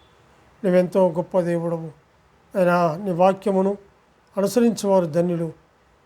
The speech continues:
ఆత్మవిషయమై అన్నవారు వారు ధన్యులు, సాత్వికులు ధన్యులు, సమాధానపరచేవారు ధన్యులని,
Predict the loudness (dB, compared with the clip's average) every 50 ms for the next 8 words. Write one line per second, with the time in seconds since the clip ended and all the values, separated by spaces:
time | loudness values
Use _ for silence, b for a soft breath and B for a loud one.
0 | _ _ _ _ -2 -2 0 0 0 0 0 0 0 2 2 2 2 2 2 0
1 | -2 -2 0 0 0 0 0 0 0 0 -2 -2 -2 -2 0 0 0 0 -2 -2
2 | -6 -8 -12 _ _ _ _ _ _ _ -6 0 2 2 2 2 0 -2 -2 0
3 | -2 -4 0 0 0 0 0 -4 -4 -4 -2 0 0 0 2 0 0 0 -2 -4
4 | -6 -4 -2 -2 0 0 0 -4 -4 -4 -4 -6 -8 -10 -12